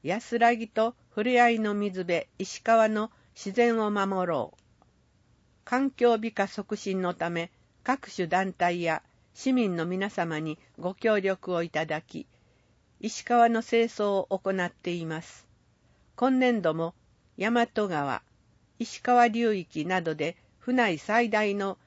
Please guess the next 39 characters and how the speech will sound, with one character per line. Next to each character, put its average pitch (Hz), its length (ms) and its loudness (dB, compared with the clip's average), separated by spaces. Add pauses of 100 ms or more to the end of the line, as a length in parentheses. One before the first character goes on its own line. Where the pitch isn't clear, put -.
(140)
一 233 120 -6
斉 233 380 2
清 214 220 0
掃 190 260 0
を 165 340 0
同 226 240 2
時 208 160 -4
に 196 120 -2
行 - 260 -4
い 165 240 -4
ま 147 160 -4
す。 - 220 -20 (960)
ゴ 208 160 -2
ミ 262 180 4
を - 80 2
拾 208 300 0
い 190 40 -2
な 190 160 -2
が 170 140 0
ら 151 140 -2
の 160 200 -4 (220)
河 226 160 -4
川 226 260 2
敷 190 280 -6
散 190 280 -4
策 170 300 -6
に、 165 220 -8 (340)
ご 190 160 -2
家 226 180 4
族、 165 400 -4 (380)
友 240 240 0
人 220 260 -2
の 208 140 0
グ 202 140 0
ル 202 160 4
ー - 20 -18
プ 151 180 -6
な 156 160 -4
ど、 143 220 -6